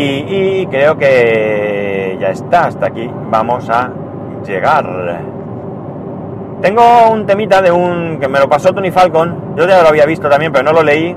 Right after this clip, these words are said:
pero bueno, al mandármelo él me ha suscitado interés, que es sobre un móvil, si no lo, lo he leído, es que tengo que leerme el artículo con detenimiento,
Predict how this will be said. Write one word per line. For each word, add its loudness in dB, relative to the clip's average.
pero 4
bueno, 4
al 4
mandármelo 2
él 2
me 2
ha 2
suscitado -2
interés, 0
que 4
es 0
sobre 4
un 0
móvil, 2
si -8
no 2
lo, 4
lo 2
he 0
leído, -4
es -2
que 0
tengo 2
que 2
leerme 2
el 2
artículo 2
con -2
detenimiento, -4